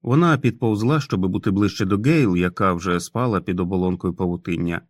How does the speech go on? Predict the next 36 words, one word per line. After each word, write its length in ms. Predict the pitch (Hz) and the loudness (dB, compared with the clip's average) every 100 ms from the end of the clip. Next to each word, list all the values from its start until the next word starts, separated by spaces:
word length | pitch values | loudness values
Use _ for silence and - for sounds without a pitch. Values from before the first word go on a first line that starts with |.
| _ _ _ _ _ _ _ _ _ _ - | _ _ _ _ _ _ _ _ _ _ -4
"Я 180 | 135 | 0
мала 240 | 147 151 147 | 2 2 0
коханця", — 640 | 143 - 98 101 - 101 - | -2 -2 0 -2 -4 -16 -20
сказала 480 | - 95 92 90 | -10 -6 -2 -2
їй 160 | 87 87 | -2 -2
Бланш. 460 | 90 90 90 - - _ _ _ _ _ | -2 -2 -4 -8 -16 _ _ _ _ _
"Певна 280 | 156 151 139 | 2 2 2
річ, 240 | 143 139 | 0 -2
ти 120 | - | -6
цього 240 | 123 120 120 | -4 0 2
не 140 | 117 | 0
знала. 440 | 113 131 139 92 90 _ _ _ | 2 0 0 -2 -6 _ _ _
У 100 | 120 | -4
нас 240 | 131 127 | -2 -2
це 100 | - | -4
було, 480 | 110 117 120 113 104 _ _ _ | -2 0 0 0 -2 _ _ _
як 180 | 131 127 | -6 -4
ті 120 | 101 | -6
дівчата 560 | 95 101 - 98 - | -4 -4 -4 -6 -6
у 80 | 101 | -8
в'язниці 480 | 98 95 98 92 - | -6 -6 -4 -6 -6
люблять 360 | 98 95 101 - | -6 -6 -10 -8
казати, 520 | 104 98 95 - 101 _ _ _ | -8 -6 -8 -8 -12 _ _ _
тишком-нишком, 880 | - 165 - 143 101 87 - 110 - - _ _ - | -8 -8 -2 -2 0 -4 -8 -10 -10 -14 _ _ -6
бо 180 | 110 | -4
мусили". 500 | 104 92 - 92 104 127 _ _ _ _ _ _ _ _ | -2 -4 -8 -12 -12 -14 _ _ _ _ _ _ _ _
Плетиво, 480 | 139 180 175 113 107 | 2 4 4 4 4
яке 340 | 101 120 107 | 4 4 2
облягало 640 | 107 104 104 101 107 98 | 2 2 2 2 2 2
рот 220 | 104 101 | 2 0
її 160 | 101 98 | 2 2
подружки, 680 | 101 165 160 143 127 143 127 | 2 0 2 0 0 2 2
ворушилося 800 | 104 95 92 - 135 120 - 98 | 2 0 0 0 0 0 0 0
на 180 | 95 | 2
видихах 520 | 90 95 92 - 92 90 | 0 0 -2 -4 -6 -4
Гейл. 420 | 90 90 90 | -4 -2 -4